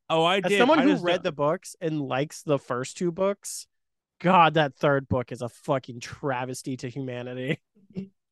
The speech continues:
Speaker 1: I don't know if I saw the, uh, third one. I don't know. I saw the first one for sure. Um, but the, uh, ratings for this movie was, uh, I M D B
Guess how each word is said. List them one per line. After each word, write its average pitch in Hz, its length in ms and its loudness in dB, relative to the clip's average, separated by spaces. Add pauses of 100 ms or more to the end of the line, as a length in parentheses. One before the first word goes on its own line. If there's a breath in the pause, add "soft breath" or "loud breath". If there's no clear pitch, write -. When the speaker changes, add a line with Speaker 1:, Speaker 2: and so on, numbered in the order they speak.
(180)
Speaker 1:
I 143 160 0
don't 190 240 2
know 185 220 4
if 170 100 -2
I 156 120 4
saw 143 300 0
the, 131 320 -2
uh, 120 320 0 (1800)
third 170 240 0
one. 104 340 0 (680)
I 131 60 -2
don't 139 140 0
know. 107 280 -2
I 127 120 4
saw 208 160 4
the 160 80 6
first 123 280 2
one 104 120 -6
for 104 120 -12
sure. 95 340 -2 (720 soft breath)
Um, 107 380 2 (300 soft breath)
but 170 160 6
the, 165 280 4
uh, 147 180 6
ratings 185 440 4
for 147 60 -4
this 127 200 2
movie 127 460 2 (600)
was, 131 1080 0
uh, 110 840 0
I 151 160 6
M 170 120 4
D 165 100 4
B 185 840 -2